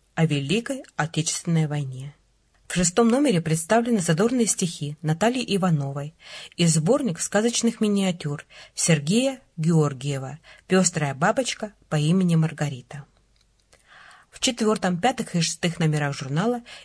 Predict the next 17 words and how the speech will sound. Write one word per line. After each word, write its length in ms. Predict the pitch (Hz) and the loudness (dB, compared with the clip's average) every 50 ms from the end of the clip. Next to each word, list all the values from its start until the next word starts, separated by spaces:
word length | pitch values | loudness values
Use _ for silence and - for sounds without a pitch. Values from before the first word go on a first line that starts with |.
| _ | _
идёт 320 | - 180 160 254 311 - - | 0 2 2 2 2 2 0
продолжение 680 | 208 165 175 160 160 160 - 175 202 226 214 208 202 | -2 2 4 4 4 4 4 4 4 4 2 0 0
фантастической 760 | 190 - 175 160 160 147 - - 208 208 - - - - 160 | 0 0 0 0 0 -2 -2 -2 -4 -2 -2 -2 0 0 0
повести 640 | 165 - - 147 139 139 147 - - - - 143 156 - - - - _ | 0 -2 -4 -4 -4 -4 -4 -6 -6 -8 -10 -14 -14 -16 -20 -20 -18 _
Екатерины 580 | - 156 160 165 160 160 160 156 170 226 254 254 | -2 0 2 2 2 2 2 2 2 4 4 4
Рогачёвой 640 | 226 202 165 185 175 170 - - - 143 131 139 135 | 2 2 2 0 0 0 -2 -2 -4 -4 -4 -4 -6
для 140 | 131 135 131 | -6 -6 -6
школьников 560 | - - - - 226 254 269 247 - 180 165 | -8 -4 0 2 2 2 2 0 0 -2 -2
старшего 460 | - - 160 175 - - - 214 208 | 0 0 0 0 0 0 0 0 0
возраста. 640 | 202 170 147 143 143 - 139 139 - - - - - _ - - - - - _ - | 0 0 -2 -2 -4 -4 -6 -8 -8 -10 -12 -14 -16 _ -20 -20 -20 -20 -10 _ -2
Здесь 340 | 156 139 143 160 156 - - | 0 2 4 4 4 4 4
всё 140 | - 240 | 4 2
по-другому. 720 | 240 - 247 185 202 202 175 - 135 127 127 123 127 131 - _ _ _ _ _ - - - - - | 2 2 0 0 2 0 0 -2 -4 -8 -8 -10 -12 -14 -16 _ _ _ _ _ -20 -20 -20 -6 -2
Начало 460 | 151 151 147 - - 208 240 302 294 | 0 0 2 2 4 4 4 4 2
повести 540 | 285 - 254 269 247 247 233 - - 220 185 | 2 0 0 0 2 0 0 0 0 -2 -2
было 260 | 151 139 180 208 202 | 0 2 2 2 2
опубликовано 880 | - - 156 160 - 131 131 139 131 - - 190 233 262 269 254 277 294 | 2 0 -2 -4 -4 -4 -4 -6 -4 -2 0 2 2 2 0 -2 -4 -6